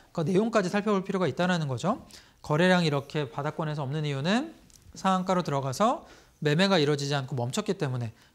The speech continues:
거래량이 없는 거구나 볼 수가 있겠고요. 절반 정도를 내가 삼천구백 원 정도에 매도가 됐는데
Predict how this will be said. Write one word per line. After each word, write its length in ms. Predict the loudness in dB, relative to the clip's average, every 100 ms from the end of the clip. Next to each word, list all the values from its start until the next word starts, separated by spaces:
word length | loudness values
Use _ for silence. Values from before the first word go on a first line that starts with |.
| -12
거래량이 380 | -4 -2 -2
없는 240 | -2 -2 0
거구나 300 | 0 0 -2
볼 120 | -2
수가 200 | -4 -4
있겠고요. 520 | -4 -6 -2 0 0 -8 -18 -20 _ _ _ _ _ -20 -20 -20 -20 _
절반 340 | 2 4 6
정도를 320 | 4 4 4
내가 420 | 4 2 2 2 0
삼천구백 560 | 0 0 -2 0 2
원 80 | 2
정도에 220 | 0 0
매도가 320 | 0 0 0
됐는데 500 | 0 -2 -2 0 0